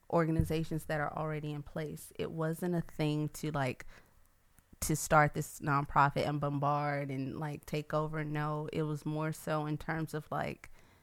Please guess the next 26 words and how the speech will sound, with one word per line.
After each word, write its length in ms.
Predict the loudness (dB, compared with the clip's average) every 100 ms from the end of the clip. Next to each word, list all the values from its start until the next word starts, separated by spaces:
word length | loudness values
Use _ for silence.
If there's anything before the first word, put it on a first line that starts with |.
| -20 -2
being 260 | 4 4 4
even 300 | 0 -2 0
more 240 | 0 0 -4
assistance 840 | -6 -8 -10 -10 -12 -12 -16 -20 -14
to 220 | -6 -6
the 140 | -4
things 320 | -6 -4 -4 -4
that 200 | -6 -4
are 140 | -6 -6
in 120 | -8
place. 560 | -6 -4 -4 -6 -12 -18 -20 -20 -20 -20 -20 -20 -14
So, 540 | 0 4 4 4 0 2
like, 260 | 2 2
we 100 | 0
have 260 | 4 4 4
our 140 | 2
focal 380 | 2 -2 -2 -8
points 400 | -6 -4 -4 -4
that 160 | -6 -4
we 80 |
focus 440 | -4 -2 -2 -4 -2
on, 160 | -2
which 140 | -2 -6
are 60 |
financial 560 | -6 -4 -4 -4 -6 -6
literacy, 680 | -4 -6 -8 -10 -10 -8